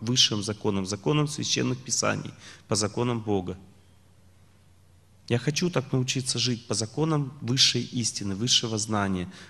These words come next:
по законам священных писаний. Какого священного писания? Которое придет в мое сердце, станет для меня ближе. Благостные люди, не сектанты, они не говорят: «Только это священное писание правильно,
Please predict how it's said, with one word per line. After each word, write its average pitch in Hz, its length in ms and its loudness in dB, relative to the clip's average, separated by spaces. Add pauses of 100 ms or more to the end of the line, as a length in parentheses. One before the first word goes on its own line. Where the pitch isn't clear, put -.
(100)
по 107 60 0
законам 123 440 0
священных 101 480 0
писаний. 87 520 0 (720)
Какого 135 380 4
священного 101 560 2
писания? 95 480 -2
Которое 165 400 0
придет 113 400 -2
в - 60 -10
мое 110 180 2
сердце, - 500 -2 (260)
станет 104 380 0
для 104 120 0
меня 107 200 4
ближе. 101 460 0 (300)
Благостные 127 580 4
люди, 123 280 2
не 110 200 2
сектанты, 101 720 0 (320)
они 110 240 2
не 110 60 0
говорят: 113 460 0
«Только 110 280 2
это 110 260 0
священное 95 580 -2
писание 92 500 -2
правильно, 95 580 -8